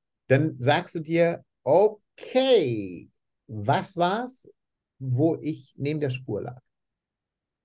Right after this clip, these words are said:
Das heißt, du wirst vom Leben aufgefordert, wieder einen Schritt oder zwei Schritte zurückzugehen und nochmal genau hinzuschauen, wo du deine Lernstruktur oder deine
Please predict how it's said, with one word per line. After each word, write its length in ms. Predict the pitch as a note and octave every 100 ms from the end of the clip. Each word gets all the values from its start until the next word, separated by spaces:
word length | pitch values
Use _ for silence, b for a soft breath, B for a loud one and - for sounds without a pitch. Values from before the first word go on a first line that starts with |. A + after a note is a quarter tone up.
| _ _ _
Das 200 | G2 G2+
heißt, 380 | D#3 D3 D#3+ - _ b b _
du 80 | A#2
wirst 140 | C#3+
vom 120 | D#3 C3+
Leben 300 | E3 E3+ B2
aufgefordert, 880 | D3 - F#3+ - C3 B2 C#3+ B2+
wieder 220 | C3+ C#3+ -
einen 200 | D3 D#3+
Schritt 300 | - D#3+ -
oder 180 | B2+
zwei 220 | B2+ C#3+ C#3+
Schritte 280 | C#3 B2+
zurückzugehen 840 | - D#3 D#3 - B2+ A#2 C3 B2+ b b b -
und 100 | C3+
nochmal 280 | D3 D3+
genau 300 | C#3 C#3+ C#3+
hinzuschauen, 880 | D3+ F3+ - D#3+ - B2 A#2 C3 - - _ _ A#2+
wo 440 | G#2 C3+ E3+ E3+
du 320 | B2+ C#3+ D#3+
deine 320 | C3+ B2+ C#3
Lernstruktur 800 | C3 A#2+ C#3 - - - - E3
oder 180 | B2 B2+
deine 260 | B2 A#2+